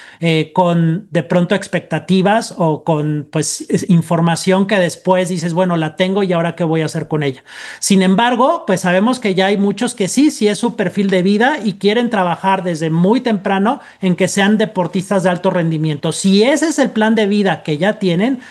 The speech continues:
sí, acérquense a estudios de genética para que la conozcan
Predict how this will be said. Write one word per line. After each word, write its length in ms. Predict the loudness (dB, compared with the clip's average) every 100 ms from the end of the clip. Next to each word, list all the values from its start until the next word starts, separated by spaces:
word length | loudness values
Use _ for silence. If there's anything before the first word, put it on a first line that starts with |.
| -14
sí, 360 | -2 2 2 0
acérquense 600 | -2 0 0 0 -2 0
a 20 |
estudios 420 | -2 0 2 0
de 80 | -2
genética 600 | -4 -4 -2 -2 0 -2 -4 -18 -4
para 300 | 0 0 0
que 140 | -2 0
la 180 | 0
conozcan 640 | 0 2 2 0 0 -2